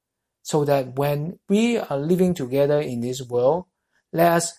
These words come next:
always submit to your word, not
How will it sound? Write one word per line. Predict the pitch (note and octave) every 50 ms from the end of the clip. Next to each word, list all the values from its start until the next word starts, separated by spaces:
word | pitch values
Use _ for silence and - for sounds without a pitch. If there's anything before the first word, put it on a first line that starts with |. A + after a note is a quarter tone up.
| _ _ _ _ _ _
always | F3+ F3+ E3+ E3+ E3+ F3 F3 E3+ F3 - -
submit | - - - - - - - - - - D#3 C3+ - - _ _ _ F#3 D#3+ D#3 F#3 F3 - - - - - - _ _ _ _ _ _ _ _
to | - - - B2+ A#2+ A#2 A#2 A2 A2
your | G#2+ A2 G#2+ G#2+ G2+ G2+ G2+ G2+ G2+
word, | G#2 A2+ A2 G#2 F#2 - - - - _ _ _ _ _ _ _ _ _ _ _ _ _ _ -
not | D#3 D#3+ E3 E3 D3+ - -